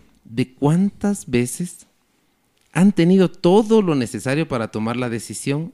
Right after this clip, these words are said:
y han decidido. O sea, ¿cuántos de nosotros en realidad meditamos a esa profundidad cada decisión y tenemos el tiempo suficiente para decidir? Yo les apuesto que por lo menos el cincuenta por ciento de las veces que hemos decidido,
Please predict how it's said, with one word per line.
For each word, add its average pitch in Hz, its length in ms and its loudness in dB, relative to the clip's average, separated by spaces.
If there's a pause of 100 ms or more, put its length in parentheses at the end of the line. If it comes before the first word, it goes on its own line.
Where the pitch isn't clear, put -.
(140)
y 113 100 -4
han 120 120 -2
decidido. 120 500 -6
O 95 40 -6
sea, 95 200 -16 (1000)
¿cuántos 185 380 -2
de 175 100 4
nosotros 170 360 -2
en 180 100 2
realidad 131 360 -2 (680)
meditamos 156 800 0
a 156 80 -2
esa 170 200 -4
profundidad 135 640 -6
cada 185 260 -2
decisión 160 500 -4
y 196 60 -2
tenemos 156 440 -6
el 110 100 -8
tiempo 180 300 -2
suficiente 135 600 -6
para 101 260 -10
decidir? 98 520 -10 (920)
Yo 131 180 -2
les 185 100 -2
apuesto 185 420 -2
que 98 200 -12
por 120 240 -4
lo 107 80 -2
menos 156 260 0
el 139 80 -2
cincuenta 151 500 -2
por 117 140 -6
ciento 123 240 -6
de 107 80 -4
las 90 160 -12
veces 107 300 -8
que 127 120 -4
hemos 151 200 0
decidido, 156 500 -2